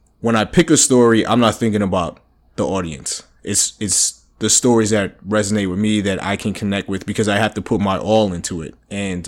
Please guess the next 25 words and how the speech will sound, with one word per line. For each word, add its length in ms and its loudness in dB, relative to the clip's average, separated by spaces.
I 80 -2
have 200 -2
to 40 -6
be 220 -4
able 220 -2
to 80 -6
feel 260 -4
like 180 -4
if 140 -8
I 140 2
execute 520 -4
my 160 -4
craft 400 -2
the 100 -4
way 140 0
that 160 -4
I 80 -2
can, 460 -4
that 380 -2
the 80 -4
final 380 -2
product, 640 -2
um, 560 -8
has 360 -2
this 440 -2